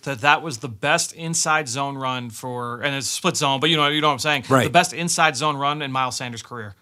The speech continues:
Speaker 1: I, I thought that he pressed that so
Speaker 2: He pressed it
Speaker 1: perfectly.
Speaker 2: so, you're right.
Speaker 1: Uh, the way that he was able to mess with the play side backer and show, "Hey, I'm, I'm gonna, I'm gonna work inside," and as soon as that linebacker cheated,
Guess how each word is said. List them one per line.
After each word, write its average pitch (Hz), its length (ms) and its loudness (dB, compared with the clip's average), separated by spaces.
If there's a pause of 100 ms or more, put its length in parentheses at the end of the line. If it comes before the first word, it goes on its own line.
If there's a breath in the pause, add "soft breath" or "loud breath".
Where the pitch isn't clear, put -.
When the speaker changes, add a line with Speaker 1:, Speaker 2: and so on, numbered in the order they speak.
Speaker 1:
I, 147 240 8
I 170 40 6
thought 165 200 -2
that 143 100 -6
he 143 140 -8
pressed - 460 -4
that 143 200 -2
so 156 140 2
Speaker 2:
He 165 160 6
pressed 185 280 6
it 147 120 4
Speaker 1:
perfectly. - 140 4
Speaker 2:
so, 208 340 10
you're 160 160 8
right. 110 140 4
Speaker 1:
Uh, 151 300 0
the 151 160 -2
way 160 200 4
that 165 120 8
he 170 80 4
was 156 120 0
able 156 140 0
to 143 80 -2
mess 147 300 0
with 170 120 -8
the 147 80 -6
play 139 300 -6
side 147 220 0
backer 135 440 -2
and 123 200 -6
show, 139 280 0
"Hey, 143 160 2
I'm, 147 180 2
I'm 151 200 2
gonna, 143 280 -8
I'm 143 120 -4
gonna 131 120 -10
work 160 240 -4
inside," 180 440 2
and 147 60 -8
as 123 100 -6
soon 185 180 -4
as 180 80 -6
that 180 140 2
linebacker 165 460 -2
cheated, 175 440 -2